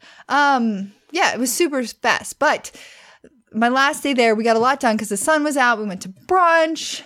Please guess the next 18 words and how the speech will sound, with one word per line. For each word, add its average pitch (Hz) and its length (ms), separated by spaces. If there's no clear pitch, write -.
She 220 420
took 220 280
me 202 180
around 190 680
the, 175 340
the 208 100
Italian 330 460
part 311 200
of 311 60
town. 277 760
Um, 190 600
the, 202 420
what'd 240 180
you 254 80
call 262 220
it? - 40
Uh, 220 180
the, 196 500